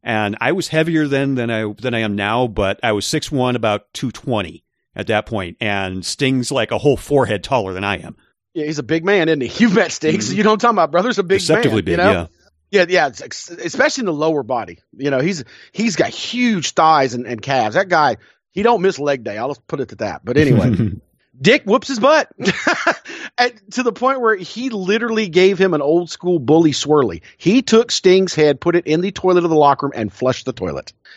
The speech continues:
Speaker 2: Now, Sting, to his credit, a lot of guys would try to, you know, put their own spin on it, especially considering he has had more success and fame in his career than Dick Slater. He never shied away from it. He admits it if you ask him about it, you know?
Speaker 1: Mm-hmm.
Speaker 2: But, um,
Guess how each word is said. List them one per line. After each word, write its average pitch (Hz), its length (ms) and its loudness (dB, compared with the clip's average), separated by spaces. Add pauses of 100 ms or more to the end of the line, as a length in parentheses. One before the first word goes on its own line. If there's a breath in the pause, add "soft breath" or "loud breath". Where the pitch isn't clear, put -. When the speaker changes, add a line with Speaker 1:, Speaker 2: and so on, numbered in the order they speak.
(100 loud breath)
Speaker 2:
Now, 151 340 2 (160 loud breath)
Sting, 240 560 2
to 196 120 -2
his 196 160 0
credit, 151 480 2
a 135 80 -20
lot 135 160 2
of 147 60 -2
guys 143 240 2
would 131 100 -12
try 143 160 0
to, 123 140 -2 (340 soft breath)
you 139 100 -10
know, 127 160 -2
put 143 160 -6
their 151 160 2
own 139 120 0
spin 143 280 0
on 135 160 2
it, 135 40 -4
especially 139 360 0
considering 127 380 0
he 131 180 0
has 131 180 2
had 127 160 2
more 120 200 0
success 120 480 0
and 117 100 -8
fame 117 280 2
in 110 60 0
his 110 140 -2
career 110 220 -2
than 104 120 -4
Dick 92 160 -4
Slater. 98 240 -2 (140 loud breath)
He 214 80 2
never 247 180 4
shied 139 260 4
away 113 160 0
from 117 200 -6
it. 117 60 -6
He 139 100 2
admits 117 280 -4
it 113 60 -6
if 107 120 -10
you 101 60 -4
ask 90 240 -6
him 82 80 -12
about 67 260 -10
it, - 80 -20 (140)
you 87 100 -6
know? 90 200 0 (100)
Speaker 1:
Mm-hmm. 120 180 2 (320 loud breath)
Speaker 2:
But, 120 340 4
um, 107 340 2